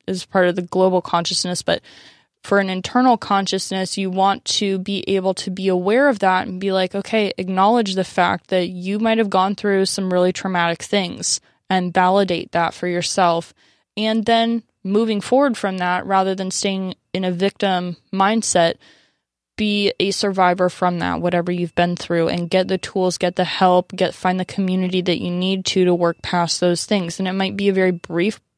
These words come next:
part of your time in your life where you need that to move past that and to acknowledge it.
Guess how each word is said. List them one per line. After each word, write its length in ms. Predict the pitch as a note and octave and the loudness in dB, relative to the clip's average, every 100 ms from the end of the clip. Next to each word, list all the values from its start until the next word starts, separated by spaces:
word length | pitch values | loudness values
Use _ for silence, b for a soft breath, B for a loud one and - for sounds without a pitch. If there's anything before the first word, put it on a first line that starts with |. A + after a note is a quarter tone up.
| _ | _
part 200 | - G#3 | -2 0
of 100 | G#3+ | 2
your 100 | A3 | 0
time 420 | A3 G#3+ G#3+ A3+ - _ F#3+ | 0 0 2 0 -4 _ -6
in 160 | G3+ | -2
your 160 | G3+ G3 | 0 2
life 340 | F#3 F#3+ - | 2 2 -2
where 100 | - | -2
you 180 | F#3+ F3 | -2 -2
need 240 | F3+ F3 F3+ | -4 -4 2
that 260 | G3+ A3+ | 2 2
to 100 | - | -2
move 200 | F3+ F3 | -6 -6
past 360 | - F3 F3+ - | -4 -2 0 2
that 240 | A#3+ B3 | 4 4
and 120 | G3+ | 2
to 120 | - F3+ | -4 -6
acknowledge 480 | F3 E3+ F#3 A3+ | -2 0 2 2
it. 220 | C4+ D4 | 2 0